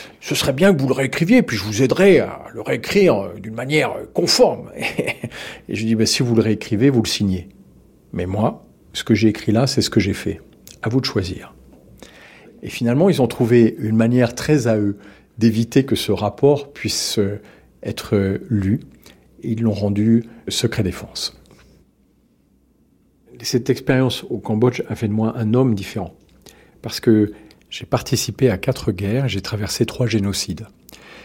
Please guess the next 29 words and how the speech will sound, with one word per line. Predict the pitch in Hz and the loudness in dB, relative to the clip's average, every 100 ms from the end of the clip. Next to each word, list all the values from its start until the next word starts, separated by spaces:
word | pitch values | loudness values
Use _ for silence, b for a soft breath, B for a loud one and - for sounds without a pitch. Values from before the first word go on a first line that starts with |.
| B B _ | B B _
Et | 110 | -2
au | 113 | 0
Cambodge, | 131 117 139 151 | 2 2 2 -2
pour | - | -4
la | 107 | -4
première | - 156 143 - | -2 -2 -2 -2
fois, | - 131 | -4 -4
je | 107 | -4
suis | - 104 - - | -6 -6 -8 -10
confronté | - 156 - 110 - 95 - - | -4 -4 -4 -4 0 -2 -2 -12
à | - | -4
un | 98 | -2
génocide. | 90 87 90 - - - - - | 0 -2 -2 -2 -4 -6 -14 -8
Parce | 98 | -4
que | - | -2
les | 98 | -2
traces | 95 - 165 151 | -2 -2 0 0
du | - | -4
génocide | 107 104 107 - 165 | -4 -2 -2 -2 -2
sont | - 95 110 | -2 -2 2
omniprésentes. | 120 156 131 127 151 - B B B B B | 2 2 0 0 -2 -4 B B B B B
Les | 110 107 | 2 4
gens | 139 | 4
ne | 156 101 | 2 0
parlent | - 160 123 - - | -2 -4 -4 -8 0
que | 147 | 2
de | 123 | 4
ça, | - - - | 2 -2 2
ou | 143 | 2